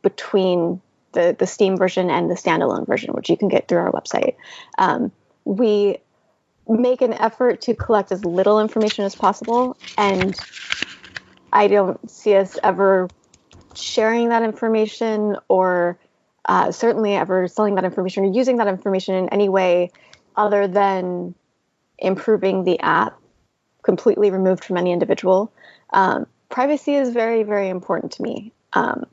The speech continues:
as an adult film performer, as a sex worker, when that's violated, I mean, you could put lives in danger, you know? So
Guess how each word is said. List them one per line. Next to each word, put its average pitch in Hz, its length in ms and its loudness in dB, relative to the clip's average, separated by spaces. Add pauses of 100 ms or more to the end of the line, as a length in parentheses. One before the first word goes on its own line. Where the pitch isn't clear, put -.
(240)
as 196 520 0
an 208 100 0
adult 190 240 0
film 180 160 -4
performer, 180 340 -4
as 180 180 0
a 185 60 -4
sex - 260 -4
worker, 165 440 0 (440)
when 190 720 0
that's 202 300 0
violated, 190 640 0 (1080)
I - 60 4
mean, 226 120 2
you 247 100 0
could 269 180 -2
put 294 180 -4
lives 196 300 2
in 190 140 -4
danger, 180 540 -4 (600)
you 214 80 0
know? 208 240 0
So 196 420 0